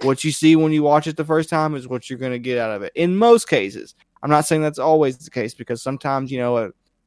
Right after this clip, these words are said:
two or three rewatches, you'll get a completely different experience out of it. But Dragon Ball consistently seems to be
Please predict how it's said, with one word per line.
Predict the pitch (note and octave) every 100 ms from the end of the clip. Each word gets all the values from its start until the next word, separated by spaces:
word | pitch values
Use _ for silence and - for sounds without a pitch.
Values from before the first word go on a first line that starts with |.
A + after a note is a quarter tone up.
| -
two | D3+
or | D3
three | D3 C#3+
rewatches, | C3+ - D3 C#3+ C#3 C#3 C#3+ C3
you'll | C3+
get | C3+ C3+
a |
completely | C3+ A#2+ C3 B2+ C3
different | B2 B2+ A2
experience | - - C3+ A#2 -
out | G#2 G#2
of | G2+
it. | F2 _ _ _
But | B2+ A#2
Dragon | C#3 A3 A3+
Ball | F3+ D3+ C#3+
consistently | - C3+ - F3 - F3+ D3+ C#3 C3 - _ _ _ _ _
seems | - D#3+ D#3+ D3+
to | C#3+
be | C#3+ C#3 C#3 C3